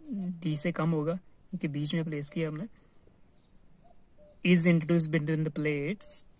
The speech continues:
its capacitance becomes, ठीक है, तो capacitance कितना होता है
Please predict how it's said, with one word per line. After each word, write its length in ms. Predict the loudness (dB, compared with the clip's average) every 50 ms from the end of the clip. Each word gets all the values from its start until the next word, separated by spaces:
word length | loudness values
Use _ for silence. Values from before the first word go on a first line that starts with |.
| -18 -6 -2
its 300 | -2 0 4 6 6 6 6
capacitance 640 | 4 4 4 4 4 4 2 2 0 6 6 6 4 4 0
becomes, 720 | 0 0 4 4 4 4 4 0 -4 0 0 -2 -2 -2 -14 -20 -20 -20 -20 -20 -20 -20 -20 _ -8
ठीक 140 | -8 -4 -4
है, 60 | -4
तो 100 | -4 -4
capacitance 540 | -6 -4 -2 0 0 0 0 0 -4 -4 -6 -8 -10
कितना 220 | -6 -2 -2 0
होता 200 | 0 0 -2 -2 -4
है 140 | -4 -6